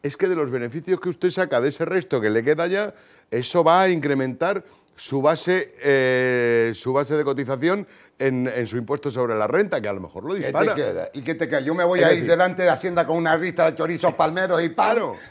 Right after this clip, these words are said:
Speaker 2: allí a comer, a ver si,
Speaker 1: Es decir,
Speaker 2: si es lo
Speaker 1: que
Speaker 2: que
Speaker 1: de,
Speaker 2: quieren, ¿qué más
Speaker 1: yo,
Speaker 2: quieren ya?
Speaker 1: yo estimo aproximadamente que un ciudadano español que gane mil euros en una, en una operación,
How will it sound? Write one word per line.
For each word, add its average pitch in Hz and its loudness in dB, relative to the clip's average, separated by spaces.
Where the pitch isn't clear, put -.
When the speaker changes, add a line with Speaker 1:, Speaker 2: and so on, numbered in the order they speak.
Speaker 2:
allí 139 -2
a 185 6
comer, 196 2
a 170 4
ver 214 2
si, 143 -10
Speaker 1:
Es 202 2
decir, 151 0
Speaker 2:
si 156 -2
es 160 2
lo 175 2
Speaker 1:
que - 2
Speaker 2:
que 139 8
Speaker 1:
de, 139 4
Speaker 2:
quieren, 226 4
¿qué 190 -2
más 180 -2
Speaker 1:
yo, 165 2
Speaker 2:
quieren 135 -4
ya? 131 -6
Speaker 1:
yo 196 4
estimo 202 -2
aproximadamente 127 -4
que 104 -4
un 170 -4
ciudadano 151 -2
español 147 -6
que 98 -6
gane 131 -4
mil 143 -2
euros 135 0
en 98 -10
una, 120 -6
en 113 -8
una 127 -6
operación, 143 -4